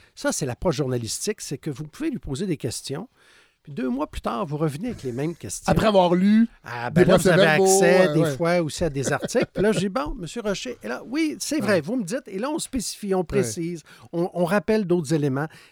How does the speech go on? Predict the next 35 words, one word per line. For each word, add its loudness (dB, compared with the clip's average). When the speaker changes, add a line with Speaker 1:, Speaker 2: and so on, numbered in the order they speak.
Speaker 1:
Ce -12
qui -18
fait -4
que -2
moi, 0
je -4
veux 2
proposer -2
au 0
lecteur -4
une, 2
euh, 0
une 6
vie, -2
euh, -8
ou -8
en -2
tout -14
cas, 2
un 2
récit 2
qui -2
est 4
le 2
plus -2
près 2
possible -6
de -10
la -6
réalité. -8
Speaker 2:
Ouais. -18
Ouais. -8
Speaker 1:
J'essaie 0
de 0
m'en 4